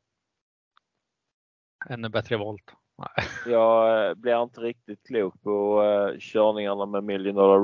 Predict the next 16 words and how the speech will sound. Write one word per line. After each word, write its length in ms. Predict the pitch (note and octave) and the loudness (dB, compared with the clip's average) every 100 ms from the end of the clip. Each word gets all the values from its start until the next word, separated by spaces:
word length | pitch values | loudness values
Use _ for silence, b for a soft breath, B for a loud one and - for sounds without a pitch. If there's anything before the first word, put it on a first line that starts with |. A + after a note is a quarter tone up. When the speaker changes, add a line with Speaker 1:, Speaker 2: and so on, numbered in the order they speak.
| G#2 F2+ | 8 6
Speaker 2:
Rhyme 180 | F#2 | 2
dock. 360 | G2+ F2+ - - - | 0 -2 -2 -12 -2
För 160 | G2 | 0
att 280 | F#2+ - G2 | 2 -2 -2
det 100 | G2 | 2
är 160 | G2 F#2+ | 2 4
väldigt 460 | G#2 A2 G2 F#2 | 6 4 4 2
ofta 400 | A2+ A2 - F#2+ | 2 2 0 0
som, 360 | F2+ A2 G2 G2 | 0 2 2 2
eh, 300 | G2 G2 G2 F#2+ _ _ | 6 6 4 0 _ _
Fredrik 440 | - G#2 G2+ G2+ - | 4 6 6 4 6
B 120 | G#2 | 8
Larsson, 560 | G#2 G2 F#2+ - G2 | 8 6 4 -2 -2
han, 360 | G2 G#2 G2 G2 | 4 4 4 2
eh, 440 | F#2+ F#2+ F#2+ - G1+ - D2 | 0 2 2 0 -4 -4 -2
är 140 | E2+ | 2